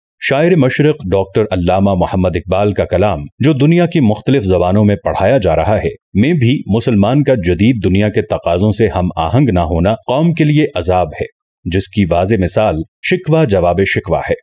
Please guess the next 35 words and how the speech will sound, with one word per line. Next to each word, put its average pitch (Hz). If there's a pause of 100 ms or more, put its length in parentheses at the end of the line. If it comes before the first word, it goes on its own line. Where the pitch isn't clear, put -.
(540)
कायदे 165
आजम 180
मोहम्मद 117
अली 98
जिनाह 92 (100)
दर 95
हकीकत 101 (120)
एक 160
जदीद 127
फलाही 113
मुमलकत 92
चाहते 80
थे, - (220)
जिसका 175
इजहार 113 (100)
उन्होंने 104
अपनी 95
तकारीर 95
और 95
मीटिंग्स 95
में 85
भी 90
किया। 82 (460)
पाकिस्तान 92
बनने 90
के 92
बाद 85 (120)
दस्तूर 156
साज 147
असम्बली 110
में 123
आपने 107
ललकार 98
कर 95
कहा 92